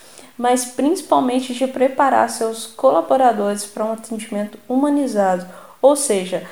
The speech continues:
levar em conta que há uma instabilidade emocional generalizada.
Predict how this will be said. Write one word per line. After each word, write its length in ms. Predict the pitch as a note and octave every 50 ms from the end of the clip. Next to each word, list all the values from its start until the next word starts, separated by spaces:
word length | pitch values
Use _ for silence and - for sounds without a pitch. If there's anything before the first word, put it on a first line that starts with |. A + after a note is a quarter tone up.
| - - _ -
levar 260 | A#3+ A#3+ A#3 C4+ C4+
em 100 | D4 E4
conta 460 | E4 - - C4 C4 D4+ E4+ - D4+ D4
que 140 | - -
há 100 | C4 B3+
uma 300 | A#3+ B3 B3+ B3+ A#3+ B3 - -
instabilidade 1400 | B3+ D4 D4 - - - D4+ C#4+ C#4+ - B3 A#3+ A#3 A#3 G#3 G3 G3 G3 A3 A#3+ C#4 B3+ B3+ - G#3 F3+ - -
emocional 640 | - G#3 G#3+ G#3+ G#3+ - - G#3 G#3 G#3 A3 B3+ C4+ A#3+
generalizada. 1120 | A3 A3+ B3 C4 D#4 D#4+ D#4 D#4+ D#4 D#4+ E4 D4 B3+ G#3 G3 F#3+ F3+ F3 F3+ F3 F3+ -